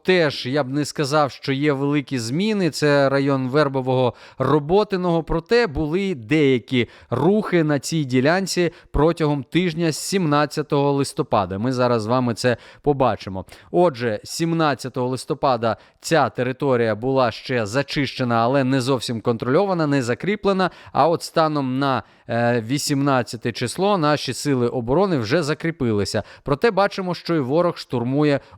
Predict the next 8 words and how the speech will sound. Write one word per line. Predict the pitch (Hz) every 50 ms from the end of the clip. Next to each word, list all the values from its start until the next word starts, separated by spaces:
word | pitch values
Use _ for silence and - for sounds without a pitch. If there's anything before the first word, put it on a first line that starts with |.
| -
у | - 151 147
лоба. | 143 139 147 143 135 113 104 107 98 90 92 - -
Е, | 127 117 120 120 120 117 117 120 120 110 - 131
ворог | 113 123 160 175 151 - -
іде | 123 110 131 143 143 - - - _ _
в | - 101 113
атаки | 123 117 - - 147 151 147 - - 139 135 131 - _ _ _ _ _ _ _ _ _
вперед. | _ _ - 160 147 135 110 90 80